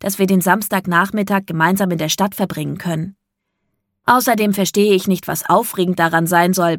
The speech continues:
Pferd, König und Läufer über ein Schachbrett zu bewegen. Nichts liebt Izzy mehr. Umso besser, dass wir Tom kennen. Tom Johnson ist ein Junge, mit dem ich aufgewachsen bin. Unsere Mütter waren auf derselben Entbindungsstation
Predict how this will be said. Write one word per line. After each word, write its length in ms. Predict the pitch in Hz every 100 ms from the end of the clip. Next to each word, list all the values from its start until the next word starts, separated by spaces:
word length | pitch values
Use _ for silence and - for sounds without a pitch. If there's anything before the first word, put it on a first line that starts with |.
| -
Pferd, 420 | - 233 226 -
König 380 | - 220 240 190
und 120 | 160
Läufer 380 | 165 196 226 165
über 140 | 165
ein 140 | - 147
Schachbrett 520 | 196 202 - 143 -
zu 140 | 165
bewegen. 520 | 165 160 170 156 147 - _ _ _ _ -
Nichts 480 | 202 370 - - 226
liebt 220 | 214 -
Izzy 280 | 208 196 180
mehr. 400 | 170 156 - - _ _ _ _ _ - -
Umso 300 | 294 302 269
besser, 300 | 208 202 269
dass 200 | 269 247
wir 140 | 262 196
Tom 320 | 196 220 226
kennen. 340 | 165 139 160 _ _ _ _ _ _ _ -
Tom 280 | 247 285
Johnson 480 | 254 220 254 262 320 403
ist 160 | 294 220
ein 160 | 208
Junge, 200 | 226 277
mit 200 | 254 240
dem 120 | 233
ich 160 | 226 -
aufgewachsen 720 | 190 185 - 165 147 - 170
bin. 220 | 156 180 - _ _ _ _
Unsere 380 | 226 208 208 196
Mütter 320 | 247 262 214
waren 220 | 196 202
auf 140 | 196 190
derselben 460 | 175 185 233 240
Entbindungsstation 1160 | 208 196 220 220 175 - - 165 - 208 240